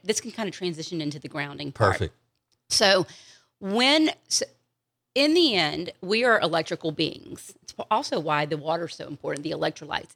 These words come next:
Speaker 1: We're electrical beings.
Speaker 2: Okay.
Speaker 1: Um, there's a lot of research out there that shows that disease happens, any type of disease, um, or malfunctioning in our body, when we're in a net positive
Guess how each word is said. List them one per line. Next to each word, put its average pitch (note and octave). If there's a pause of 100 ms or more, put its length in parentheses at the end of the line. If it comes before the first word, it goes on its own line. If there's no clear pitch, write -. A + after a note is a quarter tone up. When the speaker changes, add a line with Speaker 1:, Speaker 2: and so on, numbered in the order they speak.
Speaker 1:
We're D#3+
electrical D3+
beings. D3 (100)
Speaker 2:
Okay. F#2 (360)
Speaker 1:
Um, E3+ (140)
there's G3+
a -
lot F3+
of A3+
research F#3
out D3+
there D3+
that -
shows F3
that D#3
disease F#3
happens, D#3+ (180)
any G3+
type D3+
of C3
disease, C#3 (420)
um, D3+
or E3
malfunctioning D#3+
in D#3
our D3
body, D#3
when F3
we're A#3 (100)
in F3+
a D#3
net D#3 (200)
positive E3